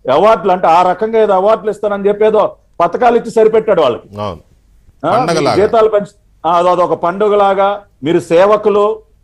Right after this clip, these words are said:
Speaker 1: మీకు పథకాలు, సర్టిఫికెట్లు మాస్-, మాత్రం ఇస్తాం కానీ మేము జీతాలు పెంచడం మా వల్ల కాదు అని చెప్పి ఆ
Speaker 2: Right.
Speaker 1: రోజున వాళ్ళని సేవకులుగా treat చేసి, ఇవాళ వాళ్ళ ఉద్యోగాల ఖాతాలు ఎలా వేస్తారు సార్? కాబట్టి ఇట్లా చెప్పుకుంటూ పోతే అనేక ఉదాహరణలు.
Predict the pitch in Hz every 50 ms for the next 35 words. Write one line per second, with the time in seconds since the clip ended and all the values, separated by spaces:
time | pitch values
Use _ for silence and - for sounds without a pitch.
0 | _ _ _ 123 156 180 180 190 - - 160 - - 151 214 202 208 220 208 214
1 | 190 - - 165 196 180 196 202 - - 202 185 190 190 180 - 175 180 180 185
2 | 185 196 190 180 160 - - 196 196 190 190 196 185 185 180 143 117 170 180 180
3 | 190 190 190 - 180 180 180 - - 190 175 160 - _ _ _ _ - 143 156
4 | - 170 180 190 196 190 185 185 185 190 190 190 190 - _ _ _ _ _ _
5 | - 131 143 175 170 185 202 202 - 208 185 185 180 196 208 208 208 196 196 190
6 | 185 185 175 - - 175 175 185 214 208 208 208 208 202 202 - - 175 170 156
7 | - - 156 127 113 - 165 208 285 - - _ _ _ _ - 135 160 233 262
8 | 269 277 254 254 247 240 233 220 220 240 247 247 247 254 240 233 220 226 214 214
9 | 208 233 226 220 208 214 220 220 220 220 - 214 202 208 208 202 196 202 202 _
10 | _ _ _ _ - 139 160 196 262 233 240 226 - 226 214 - - 185 - -
11 | 220 220 240 240 208 226 214 - 190 190 190 190 254 240 196 175 185 190 190 185
12 | 190 170 165 156 180 185 185 180 180 175 175 180 196 240 294 277